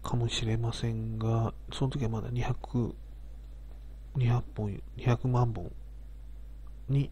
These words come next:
えー、動画投稿しませんでしたが、もう二百一万本になってるんですね。相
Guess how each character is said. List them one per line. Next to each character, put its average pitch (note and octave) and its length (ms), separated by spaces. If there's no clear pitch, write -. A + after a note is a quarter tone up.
え A2+ 400
ー、 - 40
動 A2+ 140
画 G#2+ 100
投 A#2 160
稿 A#2 100
し - 100
ま A#2 100
せ A2+ 120
ん G#2+ 60
で G2 80
し - 80
た G#2 60
が、 G2+ 60
も G2+ 280
う - 20
二 B2 100
百 A#2+ 180
一 A#2+ 180
万 B2 160
本 B2 140
に A#2+ 80
な B2+ 100
っ - 40
て - 160
る - 80
ん - 60
で - 140
す - 100
ね。 - 120
相 - 240